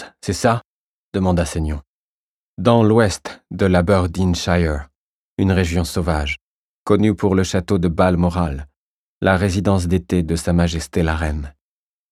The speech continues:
Il y a deux victimes, si j'ai bien compris ? » « Oui, un couple de randonneurs. Ils faisaient probablement de l'autostop. » «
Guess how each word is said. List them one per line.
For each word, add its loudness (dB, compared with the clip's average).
Il -6
y 4
a 2
deux 0
victimes, 2
si -2
j'ai 0
bien 2
compris ? » « 0
Oui, 4
un 0
couple 0
de 2
randonneurs. 0
Ils 2
faisaient 2
probablement 2
de 0
l'autostop. » « -2